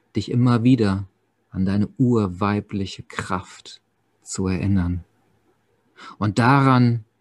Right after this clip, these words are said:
dass du mit jeder Frau, jeder Frau in diesem Universum verbunden bist.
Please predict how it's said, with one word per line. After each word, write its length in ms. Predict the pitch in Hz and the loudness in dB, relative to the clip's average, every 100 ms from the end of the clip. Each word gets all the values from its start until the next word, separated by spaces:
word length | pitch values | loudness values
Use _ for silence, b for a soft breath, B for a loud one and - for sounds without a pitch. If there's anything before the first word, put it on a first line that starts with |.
| - | -8
dass 220 | 127 - | -6 -2
du 100 | 147 | 2
mit 260 | 135 135 - | 2 2 -2
jeder 640 | - - 135 123 101 90 | -20 -6 0 0 0 -4
Frau, 460 | - - 87 92 95 _ _ _ _ | -8 -14 -14 -14 -20 _ _ _ _
jeder 480 | - 117 123 107 | -10 -4 -2 -2
Frau 420 | 107 - 107 104 98 | -6 -10 -6 -4 -2
in 100 | 95 | -2
diesem 260 | 95 98 | -2 -2
Universum 640 | 98 92 90 92 92 95 95 | -2 -2 -2 -2 -2 -4 -6
verbunden 580 | - 104 92 92 90 | -8 -6 -6 -6 -8
bist. 460 | 87 92 - - | -10 -12 -16 -20